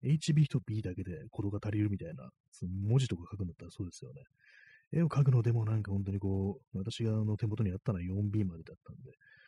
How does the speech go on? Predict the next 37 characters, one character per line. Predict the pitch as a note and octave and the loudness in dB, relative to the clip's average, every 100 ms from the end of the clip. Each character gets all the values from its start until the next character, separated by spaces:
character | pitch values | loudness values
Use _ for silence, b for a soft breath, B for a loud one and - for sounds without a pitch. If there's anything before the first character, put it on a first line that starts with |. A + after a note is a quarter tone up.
| B - | B -4
六 | G2 A#2+ | 0 2
ビ | B2+ | 4
ー | G2+ | 2
だ | |
と | E2+ | 0
本 | F2 F#2 | -8 -4
当 | F#2+ | -2
な | |
ん | F#2+ | -4
か | - | -6
こ | - E2+ E2+ | -12 -12 -10
う、 | F#2 | -8
だ | G2 | -6
い | |
ぶ | F#2+ | -6
違 | G2+ - | -4 -2
う | G2+ | 0
の | F#2 | 0
か | E2+ D#2+ | -4 -12
な | |
っ | F2 - | -14 -16
て | D2 | -16
い | - | -16
う | b b b b _ | b b b b _
感 | F#2 | -12
じ | F2 | -10
で | F2 | -14
す | - | -14
ね。 | F2+ F#2 F2+ - _ _ _ _ _ _ _ _ _ _ _ _ _ _ _ _ _ - | -12 -10 -10 -14 _ _ _ _ _ _ _ _ _ _ _ _ _ _ _ _ _ -12
ま | - | -12
あ、 | |
こ | - G#2+ | -6 -2
れ | G#2+ | 0
を | |
う | G2+ | 2
ま | A#2+ | 0
く | - | -2